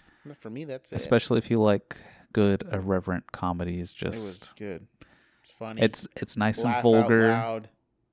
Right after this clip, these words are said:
Speaker 1: And fuck these critics.
Speaker 2: Yeah, I don't, honestly don't know why. Like, I don't know what someone would expect to
Speaker 1: These
Speaker 2: get
Speaker 1: are
Speaker 2: out of the
Speaker 1: your
Speaker 2: movie.
Speaker 1: people.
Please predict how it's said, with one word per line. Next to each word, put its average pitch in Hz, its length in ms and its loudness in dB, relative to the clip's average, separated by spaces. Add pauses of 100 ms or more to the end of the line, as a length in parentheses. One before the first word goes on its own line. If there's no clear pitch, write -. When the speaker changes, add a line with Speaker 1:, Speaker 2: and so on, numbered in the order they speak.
(540)
Speaker 1:
And 139 120 -6
fuck - 400 0
these 165 200 -6
critics. - 720 -2 (680)
Speaker 2:
Yeah, 170 200 8
I 123 120 8
don't, 165 300 0
honestly 151 380 0
don't 135 180 4
know 127 140 4
why. 104 500 4
Like, 101 220 2
I 117 100 6
don't 165 160 2
know 143 220 2
what 120 360 4
someone 127 300 0
would 117 120 2
expect - 760 0
to 151 80 0
Speaker 1:
These 147 60 -2
Speaker 2:
get 151 100 6
Speaker 1:
are 151 40 8
Speaker 2:
out - 20 -
of 143 60 4
the 151 40 4
Speaker 1:
your 151 80 4
Speaker 2:
movie. 156 280 0
Speaker 1:
people. 160 180 -6